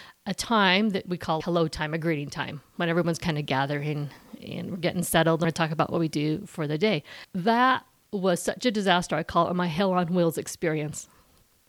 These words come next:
Each of these clients, I also saw them individually, and they were fine individually. I mean, their behavior was fine.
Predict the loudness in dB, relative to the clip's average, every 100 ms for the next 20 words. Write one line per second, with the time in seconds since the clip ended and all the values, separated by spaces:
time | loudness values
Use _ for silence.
0 | -20 -20 -20 -20 _ 0 2 2 4 2
1 | 2 0 2 2 2 0 2 0 -2 -4
2 | 0 2 2 0 0 0 2 2 2 -2
3 | -4 -8 -14 _ _ _ _ 0 4 4
4 | 2 2 4 4 2 2 4 4 6 4
5 | 6 4 4 0 -2 -8 _ _ _ 2
6 | 4 6 8 8 6 4 4 2 0 2
7 | 4 4